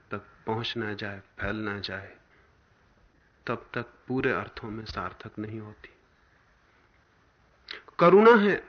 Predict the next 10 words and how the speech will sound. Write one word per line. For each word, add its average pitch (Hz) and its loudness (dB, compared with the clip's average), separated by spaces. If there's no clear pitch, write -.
आत्मा, 131 2
मैत्री 135 0
है 139 -6
अभिव्यक्ति। 123 -2
करुणा 208 10
है 208 6
आत्मा, 165 4
मैत्री 135 0
है 135 -4
शरीर। 139 -2